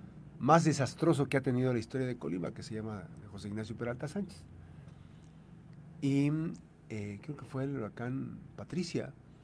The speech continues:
que tuvo afectaciones en la, en, en, en la zona costera de, de, de Colima.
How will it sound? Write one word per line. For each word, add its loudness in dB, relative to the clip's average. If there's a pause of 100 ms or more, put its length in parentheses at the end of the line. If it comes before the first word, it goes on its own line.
(880)
que 4
tuvo 8
afectaciones 8
en 4
la, 2
en, 0
en, -2
en -2
la -2
zona 2
costera 0
de, 0
de, -8
de -12
Colima. 0